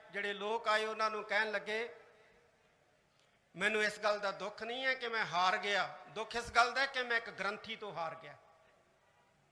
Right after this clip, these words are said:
ਸਿੱਖ ਧਰਮ ਦੇ ਵਿੱਚ ਗ੍ਰੰਥੀ ਦਾ ਰੁਤਬਾ, ਗ੍ਰੰਥੀ ਦਾ ਸਨਮਾਨ, ਮਾਣ ਬਹੁਤ ਵੱਡਾ ਹੈ। ਉਹਨੇ ਛੁਟਿਆ ਕੇ ਦੇਖਿਆ ਗ੍ਰੰਥੀ ਨੂੰ,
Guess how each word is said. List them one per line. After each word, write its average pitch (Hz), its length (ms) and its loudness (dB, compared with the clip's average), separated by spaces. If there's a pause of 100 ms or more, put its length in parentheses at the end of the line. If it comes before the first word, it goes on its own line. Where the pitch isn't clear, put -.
(760)
ਸਿੱਖ 220 460 4
ਧਰਮ 180 300 4
ਦੇ 208 100 2
ਵਿੱਚ 208 200 -2
ਗ੍ਰੰਥੀ 185 460 -4
ਦਾ 190 120 2
ਰੁਤਬਾ, 214 680 4 (1120)
ਗ੍ਰੰਥੀ 208 360 -4
ਦਾ 208 140 2
ਸਨਮਾਨ, 202 640 0
ਮਾਣ 202 400 0
ਬਹੁਤ 202 380 0
ਵੱਡਾ 175 380 2
ਹੈ। 190 280 -2 (1800)
ਉਹਨੇ 277 200 0
ਛੁਟਿਆ 233 520 4
ਕੇ 294 160 2
ਦੇਖਿਆ 202 380 -4
ਗ੍ਰੰਥੀ 175 420 -10
ਨੂੰ, 135 100 -20